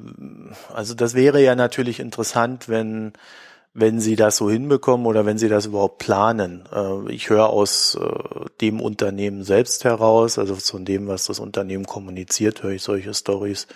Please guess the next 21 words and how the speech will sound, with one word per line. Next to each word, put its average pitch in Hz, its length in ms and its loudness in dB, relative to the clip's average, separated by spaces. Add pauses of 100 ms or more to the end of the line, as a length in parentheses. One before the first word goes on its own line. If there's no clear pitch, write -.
(580)
irgendwie 113 440 2
eher 107 180 2
weniger. 110 640 4 (160)
Ja, 104 180 2
das 107 300 0
wäre 113 200 6
jetzt 110 240 4
aber 107 220 4
zum 107 160 -4
ersten 110 420 0
Mal 101 540 4
etwas, 101 440 2
wo 104 60 -2
ich 101 120 0
sagen 101 800 -4
würde, 101 240 4
okay, 101 440 2
das - 160 -2
fände 107 220 -2
ich 101 80 -6
interessant, 101 680 -2